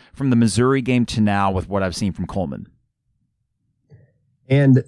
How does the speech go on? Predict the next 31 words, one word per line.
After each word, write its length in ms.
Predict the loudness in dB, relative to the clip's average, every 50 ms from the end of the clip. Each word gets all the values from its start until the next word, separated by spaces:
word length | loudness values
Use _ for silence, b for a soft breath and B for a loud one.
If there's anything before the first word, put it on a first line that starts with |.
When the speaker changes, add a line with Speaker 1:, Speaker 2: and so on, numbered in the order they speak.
| _ 0
Speaker 2:
maybe 360 | 2 2 4 4 6 6 6
he 140 | 8 8 6
just 300 | 6 4 2 0 2 2
needs, 480 | 2 4 6 6 4 4 2 -2 -8 -12 -16 -16 _ _ _ _ _ -20 _ _ -4
maybe 320 | -2 0 2 2 4 4
he 100 | 4 2
needed 500 | 2 2 0 2 2 2 2 2 0 -2 -4
to 60 | -6
go 300 | -4 -2 -2 -2 -2 -2
more 460 | -4 -6 -6 -6 -8 -8 -8 -10 -12 -14 -14 -14
to 100 | -12 -12
a 40 | -10
bench 360 | -10 -8 -8 -6 -6 -6 -6 -6
role 440 | -4 -4 -4 -2 -4 -4 -4 -4
where 180 | -4 -4 -4 -4
he 140 | -6 -6 -8
realized 640 | -6 -4 -4 -2 -2 -4 -4 -6 -8 -10 -12 _ -20
he 80 | -14
needed 240 | -12 -10 -10 -10 -8
to 80 | -6 -6
earn 240 | -4 -4 -4 -4
his 160 | -6 -6 -8 -8
minutes, 420 | -6 -4 -2 -2 -4 -6 -8 -12
you 60 | -12
know, 80 | -12 -10
playing 320 | -8 -6 -4 -4 -4 -4
great 340 | -4 -4 -4 -4 -4 -6 -6
defense 840 | -6 -8 -8 -10 -10 _ -20 -16 -10 -8 -8 -8 -8 -10 -12 -14 -12
and, 320 | -12 -10 -10 -10 -12 -14 -16 _ _ _ _ _ _ _ _ -10 -4
and 540 | -2 0 2 2 2 2 2 2 2 2 2
getting 460 | 2 0 0 0 2 2 2 0 -2